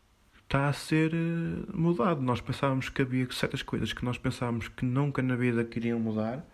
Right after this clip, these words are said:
mas que de certa forma estão a mudar. E isso assustou-me um bocado. Temos o exemplo de o Europeu de dois mil e vinte que se só vai realizar para o ano,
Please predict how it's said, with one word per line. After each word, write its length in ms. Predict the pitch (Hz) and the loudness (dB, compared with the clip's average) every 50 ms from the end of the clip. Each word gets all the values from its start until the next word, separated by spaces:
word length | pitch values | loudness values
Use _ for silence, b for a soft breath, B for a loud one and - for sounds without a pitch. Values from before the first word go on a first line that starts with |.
| b b b b b b b b b b b _ - - _ _ _ | b b b b b b b b b b b _ -20 -20 _ _ _
mas 260 | - 127 131 127 - | -6 -4 -4 -4 -4
que 60 | - - | -6 -6
de 60 | - | -2
certa 240 | - 143 139 - 131 | -2 -2 -2 -2 -4
forma 220 | - 139 139 143 | -2 -2 -2 -2
estão 180 | 139 - 151 147 | -2 -2 -2 0
a 20 | |
mudar. 280 | 151 170 190 180 151 - - - - - - - - - - - - | 0 0 0 0 -2 -4 -8 -18 -20 -20 -20 -20 -20 -20 -18 -14 -8
E 260 | - 98 98 95 98 | -4 -2 0 2 0
isso 580 | 98 98 - - - - 107 104 104 104 101 - - | 0 -2 -4 -8 -4 -2 0 0 0 -2 -4 -6 -4
assustou-me 440 | - 117 - - - - 127 123 123 | -4 -4 -4 -6 -6 -4 -4 -4 -4
um 20 | |
bocado. 280 | 127 - - 156 113 - - B B B B B B B B B B B B B B B B B B B _ _ | -4 -2 -2 -2 -2 -4 -8 B B B B B B B B B B B B B B B B B B B _ _
Temos 340 | - 104 104 104 104 101 | -2 0 2 2 2 2
o 80 | 107 107 | 4 4
exemplo 480 | 107 104 104 110 110 110 107 - 110 110 107 104 104 | 4 4 4 2 2 2 0 0 0 0 2 2 2
de 380 | 107 107 104 104 101 101 101 104 104 104 104 - - - - - _ B B B B B B B B B _ _ _ _ _ _ _ _ _ _ _ _ _ _ _ | 2 2 2 2 0 0 -2 -4 -6 -10 -16 -20 -20 -20 -20 -20 _ B B B B B B B B B _ _ _ _ _ _ _ _ _ _ _ _ _ _ _
o 460 | - 110 107 107 104 104 104 104 104 | 0 2 2 4 4 2 2 4 4
Europeu 440 | 104 104 104 104 - - 110 107 107 | 4 4 2 0 0 2 4 4 4
de 80 | 104 107 | 4 4
dois 160 | 110 107 104 | 2 2 4
mil 220 | 107 107 107 107 | 2 2 2 2
e 80 | 110 107 | 2 0
vinte 320 | 107 110 110 107 104 - | 2 2 0 0 0 -2
que 60 | - | -6
se 80 | - - | -10 -4
só 120 | - 107 | -2 -2
vai 240 | 104 107 107 104 104 | 0 0 0 0 0
realizar 440 | 104 104 104 107 110 104 107 107 104 | 0 0 2 2 2 2 2 0 0
para 180 | 104 - 107 104 | 2 2 2 2
o 100 | 101 101 | 4 2
ano, 280 | 101 107 123 170 214 | 2 2 0 -2 -4